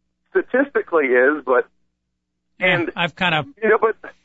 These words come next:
Speaker 1: yeah, I
Speaker 2: psychologically
Speaker 1: understand.
Speaker 2: I've erased Barry Bonds. How about, uh, no,
Speaker 1: Yeah,
Speaker 2: I
Speaker 1: I
Speaker 2: almost
Speaker 1: agree. I totally agree. I totally, I'm with you on, I totally agree. So I'm
Speaker 2: almost
Speaker 1: cool,
Speaker 2: called
Speaker 1: cool.
Speaker 2: him Cecil Field. How about Prince Fielder?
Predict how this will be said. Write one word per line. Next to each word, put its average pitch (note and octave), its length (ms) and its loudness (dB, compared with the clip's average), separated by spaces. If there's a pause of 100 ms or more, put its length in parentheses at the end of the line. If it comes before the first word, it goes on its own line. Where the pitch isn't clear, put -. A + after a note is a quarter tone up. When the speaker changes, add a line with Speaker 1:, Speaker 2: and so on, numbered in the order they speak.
(120)
Speaker 1:
yeah, G3+ 80 0
I - 20 2
Speaker 2:
psychologically F#3+ 760 2
Speaker 1:
understand. E3 60 0
Speaker 2:
I've D3+ 140 -2
erased D#3+ 320 0
Barry D3+ 240 0
Bonds. C#3 320 -2
How F#3+ 80 0
about, F#4+ 200 0 (140)
uh, G#3+ 340 2
no, G3 120 -2
Speaker 1:
Yeah, F3 160 0
Speaker 2:
I C3 80 0
Speaker 1:
I D#3+ 40 2
Speaker 2:
almost D#3+ 220 0
Speaker 1:
agree. A#2 120 2
I - 20 -12
totally F3+ 280 4
agree. A#2+ 200 2 (180)
I C3 100 0
totally, D#3+ 360 2
I'm D3 80 2
with E3 160 0
you B2 80 4
on, A2+ 80 2
I A2 80 4
totally C3 280 2
agree. G2+ 220 0
So A#2 100 2
I'm A2+ 60 4
Speaker 2:
almost E3 340 0
Speaker 1:
cool, D#3+ 100 -2
Speaker 2:
called D3+ 100 0
Speaker 1:
cool. C#3+ 80 -4
Speaker 2:
him C3 60 -4
Cecil F3+ 360 -2
Field. C3+ 200 -8
How D#3+ 80 0
about A#3+ 260 -4
Prince D#4 340 -2
Fielder? C3 340 -2